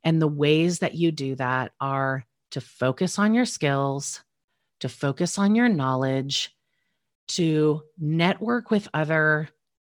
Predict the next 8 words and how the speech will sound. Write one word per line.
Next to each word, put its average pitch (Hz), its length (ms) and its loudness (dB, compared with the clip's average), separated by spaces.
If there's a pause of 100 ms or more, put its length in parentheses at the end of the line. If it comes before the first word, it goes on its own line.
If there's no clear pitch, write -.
(120)
estheticians 156 640 -2
and 143 100 2
cosmetologists 151 880 -2
and 131 160 -4
trainers 160 600 2
and 131 200 -2
vendors 160 680 2 (1040)
that 175 340 0